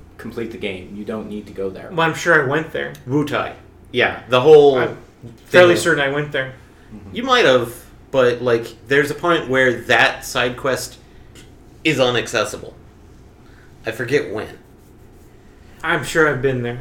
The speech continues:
Speaker 2: I just don't remember.
Speaker 3: Yeah, but,
Speaker 1: Anyway.
Speaker 3: um,
Speaker 2: So, this goes back into more speculation that this is all Midgar. No, it'll be nothing past
Speaker 1: It
Speaker 2: Midgar.
Speaker 1: makes sense to make it all Midgar because, let's face it, once they start getting out of Midgar, you're talking about assets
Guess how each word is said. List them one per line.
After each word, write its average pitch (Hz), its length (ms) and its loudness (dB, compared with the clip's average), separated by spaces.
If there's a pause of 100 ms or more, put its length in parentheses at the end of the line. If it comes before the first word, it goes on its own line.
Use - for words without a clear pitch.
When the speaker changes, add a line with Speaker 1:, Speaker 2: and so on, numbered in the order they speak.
Speaker 2:
I 139 60 -16
just 123 160 -14
don't 127 160 -10
remember. 117 340 -16 (340)
Speaker 3:
Yeah, 117 260 -6 (300)
but, 113 200 -2
Speaker 1:
Anyway. 107 140 -8
Speaker 3:
um, 104 680 -4 (2250)
Speaker 2:
So, 143 300 -6
this 165 120 -4
goes 180 140 0
back 170 200 2
into 160 160 -6
more 156 160 0
speculation 156 640 -2
that 127 160 -6
this 139 160 -8
is 131 100 -8
all 135 400 -2
Midgar. 135 460 -4 (120)
No, 151 140 -8 (120)
it'll 147 320 -6
be 135 240 -10 (500)
nothing 151 260 -6
past 156 240 2
Speaker 1:
It 165 60 0
Speaker 2:
Midgar. 165 80 0
Speaker 1:
makes 127 320 2
sense 156 380 -2
to 135 80 -4
make 113 240 -6
it 110 80 -6
all 104 260 -4
Midgar 104 480 -8
because, 107 400 -10
let's 107 180 -8
face 127 280 -6
it, 101 100 -12
once 107 220 -10
they 110 100 -10
start 110 300 -8
getting 101 220 -6
out 139 220 -6
of 123 80 -6
Midgar, 101 440 -8
you're 95 100 -8
talking 113 300 -8
about 101 260 -6
assets 101 560 -10